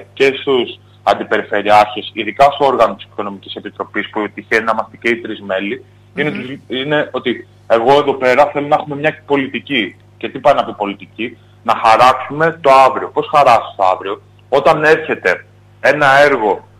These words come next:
Speaker 1: το οποίο, ε, είναι παροδικό, να το χρη-, και πρέπει να, και καλείς να το χρηματοδοτήσεις, πρέπει να εξετάσεις εσύ ως χρηματοδότης αυτού του έργου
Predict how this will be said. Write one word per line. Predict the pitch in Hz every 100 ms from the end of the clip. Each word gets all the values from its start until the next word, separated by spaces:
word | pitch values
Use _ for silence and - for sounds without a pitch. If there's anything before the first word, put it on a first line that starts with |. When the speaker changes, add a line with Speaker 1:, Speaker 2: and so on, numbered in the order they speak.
| _ _ _ -
Speaker 1:
το | 120
οποίο, | 113 113 139 151 135 110 92 -
ε, | 104 104 98
είναι | 120 143
παροδικό, | 139 127 110 101 - 104 107 - _ _ _ _ _ _ -
να | 117
το | 107
χρη-, | - 110 -
και | 113 107
πρέπει | 123 131
να, | 143 139
και | -
καλείς | - 113 123
να | 147
το | 139
χρηματοδοτήσεις, | - 117 107 98 95 - 107 - -
πρέπει | 156 156
να |
εξετάσεις | 147 - 110 147 147 -
εσύ | 98 - 143 110 - _ - -
ως | 135 143 -
χρηματοδότης | 117 110 110 127 147 123
αυτού | 110 110
του | - 101
έργου | 98 98 123 165